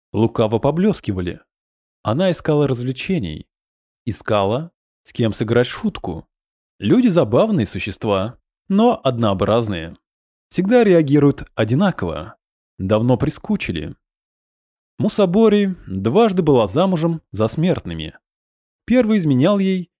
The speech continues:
и Шака откусила ему голову. Второго же она почти любила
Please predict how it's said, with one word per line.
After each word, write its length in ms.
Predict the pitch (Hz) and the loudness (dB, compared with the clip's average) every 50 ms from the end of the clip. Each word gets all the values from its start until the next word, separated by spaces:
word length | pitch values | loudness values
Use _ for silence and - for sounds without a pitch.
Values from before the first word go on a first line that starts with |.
| _ _ | _ _
и 80 | - 104 | -6 -6
Шака 540 | - - - 226 226 220 220 202 - 185 - | -6 -2 -2 -2 -2 0 2 0 0 0 -4
откусила 640 | - 123 107 - - 170 - - - 107 113 107 117 - | -6 -6 -6 -2 -2 -4 -4 -4 -4 0 0 0 0 -2
ему 260 | - - 104 107 110 | -4 -4 -2 -2 -2
голову. 540 | 110 113 160 196 160 110 92 85 - - - _ _ _ _ _ _ _ _ _ _ _ _ | 0 2 2 2 2 0 -4 -6 -8 -12 -14 _ _ _ _ _ _ _ _ _ _ _ _
Второго 480 | - - - 131 196 240 254 247 233 208 | -16 -6 -4 -2 0 2 2 4 2 2
же 340 | 175 190 196 190 180 180 - _ _ - | 2 2 0 0 -2 -8 -14 _ _ -4
она 220 | - 165 233 240 | -2 0 0 2
почти 340 | - 180 160 - - 156 151 | 2 0 0 0 -2 -2 0
любила 640 | 151 170 160 180 226 165 101 87 82 87 90 - | 2 2 2 2 0 0 0 -2 -4 -6 -10 -14